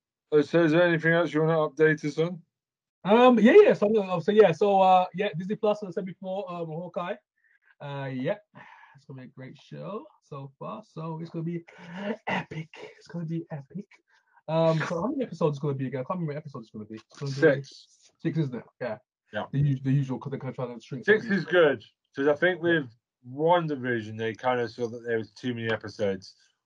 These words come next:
Speaker 1: Six
Speaker 2: Yeah.
Speaker 1: is a good length. Captain America did it. Loki did more, but Loki got away
Speaker 2: Yeah.
Speaker 1: with it. Did it do
Speaker 2: Yeah.
Speaker 1: six or eight?
Speaker 2: Yeah,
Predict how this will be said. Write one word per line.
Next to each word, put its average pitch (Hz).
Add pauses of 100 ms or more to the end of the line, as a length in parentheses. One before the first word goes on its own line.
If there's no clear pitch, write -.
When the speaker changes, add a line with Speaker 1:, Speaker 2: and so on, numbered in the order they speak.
(380)
Speaker 1:
Six -
Speaker 2:
Yeah. 143
Speaker 1:
is 135
a 143
good 143
length. 120
Captain 156
America 139
did 120
it. 113 (1000)
Loki 143
did 117
more, 117
but 113
Loki 123
got 120
away 110
Speaker 2:
Yeah. 101
Speaker 1:
with 92
it. 98 (560)
Did 156
it 175
do 180
Speaker 2:
Yeah. 165
Speaker 1:
six 208
or 156
eight? 107 (640)
Speaker 2:
Yeah, 123